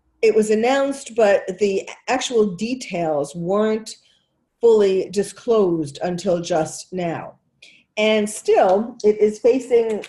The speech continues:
uh, several appeals. It has become a decree just now, but it is facing several appeals, so it might not continue.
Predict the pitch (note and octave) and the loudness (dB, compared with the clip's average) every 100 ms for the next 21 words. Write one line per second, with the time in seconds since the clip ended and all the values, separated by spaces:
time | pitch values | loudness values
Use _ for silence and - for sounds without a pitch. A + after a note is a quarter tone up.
0 | - F#3+ F3+ - B3+ B3 A3+ - F3 - | -2 0 0 0 0 2 0 0 -6 -10
1 | A#3 F3 - - - E3+ E3 A3 C#4+ D4 | -6 -4 -6 -14 -10 -8 0 2 2 0
2 | D#4 C#4 C4+ A#3+ A#3+ A3 A#3 - A3+ F3+ | -8 -8 -4 -2 -2 -4 -8 -4 -2 0
3 | D#3+ - _ _ E3+ E3 - D3+ C#3 D#3+ | -2 -6 _ _ -12 -12 -10 -8 -8 -8
4 | G#3+ _ _ _ _ _ _ F3+ F3 A3 | -10 _ _ _ _ _ _ -18 0 4
5 | G#3 - G3 G3+ G3 F#3+ - A3 A#3 A#3+ | 4 2 0 2 2 0 0 0 0 -2
6 | A3 G#3+ G3+ F#3 F3 D#3+ - E3 - D3+ | -4 -4 -2 0 0 0 -2 -10 -8 -8
7 | - - - - A#2 F#2+ C3+ _ _ _ | -8 -12 -20 -16 -14 -14 -18 _ _ _
8 | _ _ _ - F#3 F3 - F3 D3+ C#3+ | _ _ _ -16 -8 -6 -4 -4 -4 -6
9 | - _ _ - A3 G4 E4 E3 | -14 _ _ -12 -6 -4 -2 -4